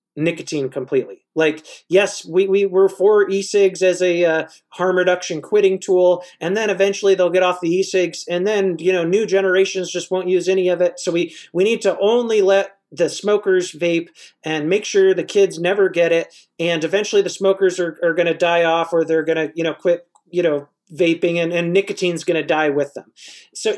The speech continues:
even if you look closely with some of these people that we both like, they, they still are a little more puritanical than probably you or I are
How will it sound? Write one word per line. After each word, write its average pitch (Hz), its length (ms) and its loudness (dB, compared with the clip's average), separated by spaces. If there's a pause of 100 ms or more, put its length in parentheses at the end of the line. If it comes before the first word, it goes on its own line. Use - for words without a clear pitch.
even 277 480 -2
if 226 160 -6
you 220 100 0
look 240 240 0
closely 226 480 0
with 170 140 -2
some 196 120 -2
of 202 60 -2
these 185 140 0
people 196 260 -4
that 156 160 0
we 196 120 2
both 202 280 0
like, 156 580 -4
they, 180 200 0
they 180 160 0
still 330 440 -2
are 285 100 4
a 220 120 0
little 233 220 0
more 220 200 0
puritanical 180 800 -2
than 156 260 -4
probably 156 440 0
you 160 280 2
or 143 180 2
I 156 240 0
are 127 260 -4